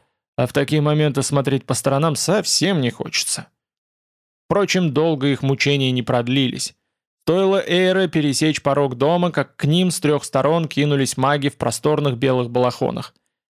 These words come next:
Нет, их здесь не ждали, просто в дверной проём было встроено какое-то сложное заклятие.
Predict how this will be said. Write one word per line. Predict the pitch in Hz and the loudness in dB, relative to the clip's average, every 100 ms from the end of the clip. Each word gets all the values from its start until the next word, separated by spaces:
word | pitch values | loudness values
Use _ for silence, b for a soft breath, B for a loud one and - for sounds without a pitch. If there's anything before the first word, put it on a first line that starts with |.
| - | -2
Нет, | 165 147 - - | 2 2 -2 -4
их | 147 151 | 0 0
здесь | 131 151 151 135 | 0 0 0 0
не | 127 | -2
ждали, | 120 151 139 123 | 0 0 0 -4
просто | - 135 123 - | -2 -2 0 -2
в | 120 | -2
дверной | 131 135 135 | 0 2 0
проём | 123 123 147 208 175 | 0 0 2 0 2
было | 165 139 | 0 0
встроено | - 147 156 143 | 0 0 2 0
какое-то | 135 127 147 135 | -2 0 -2 -2
сложное | - 147 131 127 | 0 -2 0 -2
заклятие. | 127 151 160 135 - - | -2 0 0 0 -4 -16